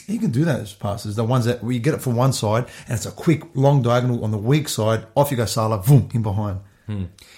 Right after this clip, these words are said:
Speaker 2: He need, he needs to add a bit of maturity to his game, and he's nineteen.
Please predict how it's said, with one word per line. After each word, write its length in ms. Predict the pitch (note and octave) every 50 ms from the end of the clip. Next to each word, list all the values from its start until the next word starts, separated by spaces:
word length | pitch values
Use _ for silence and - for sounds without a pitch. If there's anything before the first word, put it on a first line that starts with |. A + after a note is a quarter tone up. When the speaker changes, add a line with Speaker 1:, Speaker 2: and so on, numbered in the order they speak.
| - _
Speaker 2:
He 140 | B2 B2+ C3
need, 160 | C#3 C#3+ -
he 100 | B2 C3+
needs 220 | C#3 C#3+ C#3 - -
to 140 | C3 -
add 120 | B2 A#2 A2
a 40 | G#2+
bit 180 | G2 C3 C#3+ D#3
of 80 | C3+
maturity 520 | C3 B2 - - - - A#2 A#2 A#2+ B2 A#2+
to 120 | - A#2
his 140 | A2 G#2 G2+
game, 240 | G#2+ A2 A2+ C#3 B2
and 80 | B2+ A#2+
he's 160 | A#2 G#2 G#2+
nineteen. 640 | A2+ A2 A2 A2 G#2+ F#2+ - - G#2 G2 F#2 E2